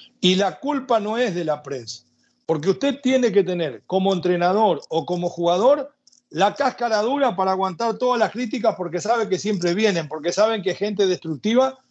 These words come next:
alcanza y sobra, porque aún en los momentos que jugaba bien en Europa la gente decía, "Yo no entiendo a qué juega". Mejor dicho, digan, "Yo no entiendo de fútbol y es diferente".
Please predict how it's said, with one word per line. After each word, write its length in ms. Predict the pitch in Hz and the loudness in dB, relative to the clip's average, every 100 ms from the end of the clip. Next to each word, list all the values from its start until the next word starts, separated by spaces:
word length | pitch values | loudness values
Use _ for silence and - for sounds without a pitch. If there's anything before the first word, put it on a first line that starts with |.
| _ - | _ -2
alcanza 480 | 170 156 214 220 190 | 0 0 -2 -2 -4
y 60 | |
sobra, 420 | 170 247 226 170 147 | 0 2 2 0 -2
porque 240 | 170 143 | -6 -2
aún 240 | 202 277 | -2 0
en 100 | 269 | 0
los 120 | 233 196 | 0 0
momentos 480 | 196 226 175 175 | -2 -2 -2 -6
que 100 | - | -8
jugaba 400 | 160 175 214 214 | -4 2 4 2
bien 320 | 196 233 202 185 | 0 -2 -4 -6
en 140 | 170 | -10
Europa 420 | 175 202 226 220 | -4 -2 0 2
la 80 | 190 | 2
gente 280 | - 214 196 | -2 -2 0
decía, 260 | 190 196 | 0 -2
"Yo 100 | 185 | -2
no 80 | 247 | -4
entiendo 380 | 226 208 240 214 | -6 -2 0 0
a 60 | 165 | 0
qué 80 | 175 | -4
juega". 400 | 196 175 127 - _ _ | -4 -4 -6 -10 _ _
Mejor 320 | 165 170 214 214 | -2 2 2 2
dicho, 300 | 254 240 233 | 0 2 2
digan, 320 | 220 202 175 | 2 0 0
"Yo 100 | 208 | -2
no 100 | 247 | -2
entiendo 440 | 196 240 220 190 | -2 -2 0 0
de 100 | 185 | 0
fútbol 340 | - 240 240 202 | -4 -2 2 2
y 40 | |
es 80 | 190 | 2
diferente". 560 | 185 170 147 117 120 | -2 -6 -6 -8 -12